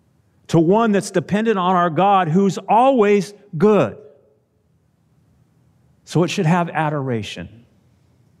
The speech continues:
Next is confession, the C. Now, this is an important p-, kind of prayer by,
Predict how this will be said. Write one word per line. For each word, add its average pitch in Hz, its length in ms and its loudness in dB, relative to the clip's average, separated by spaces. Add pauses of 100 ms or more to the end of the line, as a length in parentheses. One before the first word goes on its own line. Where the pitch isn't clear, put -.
(420)
Next 202 340 -2
is 170 140 -8
confession, 135 840 -6
the 127 80 -6
C. 127 640 -4 (1600)
Now, 139 160 0
this 180 200 0
is 160 120 0
an 160 80 2
important 147 480 -2
p-, - 80 -20 (100)
kind 151 300 -2
of 123 120 -6
prayer 143 440 0
by, 120 260 -2